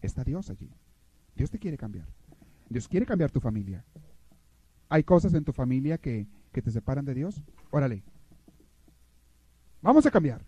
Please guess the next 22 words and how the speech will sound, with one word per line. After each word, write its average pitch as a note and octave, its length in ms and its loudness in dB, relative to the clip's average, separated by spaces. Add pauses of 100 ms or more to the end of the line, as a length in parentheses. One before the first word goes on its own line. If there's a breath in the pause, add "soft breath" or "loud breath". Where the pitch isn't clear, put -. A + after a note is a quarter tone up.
(1200)
No, C#4 240 2
pero C4+ 160 12
es C4 80 6
que C#4+ 100 2
los A#3+ 120 6
demás B3 220 2
no B3 80 -2
me B3 80 0
hacen A#3 220 6
caso. A#3+ 200 8
Olvídate C4+ 420 10
de A#3+ 60 8
los G#3+ 100 8
demás, A#3+ 300 8
que G3+ 60 0
te A#3+ 80 4
hagan A3+ 80 6
caso G#3 220 4
tú. D4 540 4 (1400)
Empiézale C#4 680 8
por G3+ 200 0
ti. F3+ 340 -6